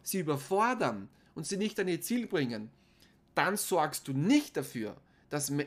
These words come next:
dass bei Menschen sich wirklich das Leben ändert. Und es ist deine Aufgabe als Coach, dass du dafür sorgst,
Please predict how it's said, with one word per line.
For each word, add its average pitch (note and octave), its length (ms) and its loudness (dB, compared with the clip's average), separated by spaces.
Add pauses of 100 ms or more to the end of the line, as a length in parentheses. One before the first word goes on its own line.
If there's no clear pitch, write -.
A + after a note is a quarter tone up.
(120)
dass C#3+ 300 -4 (160)
bei C#3+ 80 0
Menschen E3 360 -2
sich D#3 220 -8
wirklich F3+ 260 -6
das D3+ 180 -6
Leben D3 200 0
ändert. - 440 -8 (720)
Und B2 100 -8
es A#2 140 -8
ist - 180 -10
deine D#3 320 4
Aufgabe E3 460 -2
als D#3+ 160 -8
Coach, - 420 -10 (260)
dass A2 160 -10
du D#3 140 -4
dafür F#3 240 4
sorgst, - 480 -6